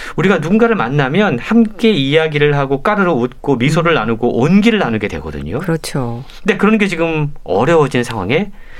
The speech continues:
Speaker 1: 살고 있다라는 거죠. 이렇게 친밀감, 다정함이 결핍된 환경이 실제로 우리의 건강을 악화시키고 있다라는 지적들이 지금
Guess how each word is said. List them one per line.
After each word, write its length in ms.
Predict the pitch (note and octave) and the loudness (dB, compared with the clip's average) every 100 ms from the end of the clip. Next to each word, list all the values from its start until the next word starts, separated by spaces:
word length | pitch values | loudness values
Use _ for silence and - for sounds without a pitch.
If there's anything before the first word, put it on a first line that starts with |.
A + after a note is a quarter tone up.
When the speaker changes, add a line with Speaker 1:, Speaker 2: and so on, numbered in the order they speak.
| - - | -16 -14
Speaker 1:
살고 460 | - - A3+ A3+ A3 | -8 2 2 4 2
있다라는 440 | C3 - F#2 D#2 | 0 -4 -6 -6
거죠. 480 | D2+ - - E3 G2+ - - - - - - - | -10 -8 0 0 -2 -10 -16 -10 -8 -8 -10 -2
이렇게 360 | E3+ F#3+ F#3+ | -2 0 -2
친밀감, 720 | F#3 - A3 G#3+ F#3 E3+ C3+ F#2+ | -2 2 4 4 2 0 -2 -4
다정함이 840 | - - C3 E3+ D3+ C#3 C#3 B2 | -6 -4 0 0 2 2 2 0
결핍된 720 | A2+ A#2 B2 - D3+ - D3 C#3+ | 0 -2 -2 -6 -6 -2 -2 -2
환경이 1000 | - A3 A3 A3 G3+ C3 A#2+ D3 C#3+ A2+ | 0 2 4 4 2 2 2 2 0 -2
실제로 460 | - G3+ G3 F3 | -2 -2 0 0
우리의 340 | C3 B2+ B2+ C3 | 0 2 0 -2
건강을 920 | - G#2 B2 E3 F3 F3 E3 E3+ E3+ | -2 0 0 0 -2 -2 0 0 0
악화시키고 960 | F#3 - - - E3+ D#3+ - F3 D#3+ C#3+ | -2 -8 -12 -4 -4 -4 -6 -4 0 0
있다라는 520 | B2+ - B2 A#2 A2+ | 0 -4 -4 -2 -4
지적들이 440 | - A2+ - A2 | -4 -4 -4 -4
지금 220 | G#2+ A2 | -2 -4